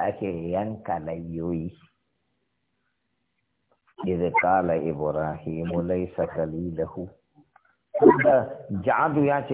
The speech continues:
Ibrahimu ba khalilin Allah bane ba. Kalla wala Musa al-Kalim ad-Dani. Musa bai zama mai magana kusa da Allah ba. Shakara dhahiyata kullu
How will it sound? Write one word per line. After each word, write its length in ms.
Ibrahimu 800
ba 320
khalilin 800
Allah 320
bane 280
ba. 200
Kalla 840
wala 560
Musa 600
al-Kalim 720
ad-Dani. 840
Musa 520
bai 320
zama 220
mai 220
magana 680
kusa 220
da 140
Allah 280
ba. 160
Shakara 480
dhahiyata 1040
kullu 480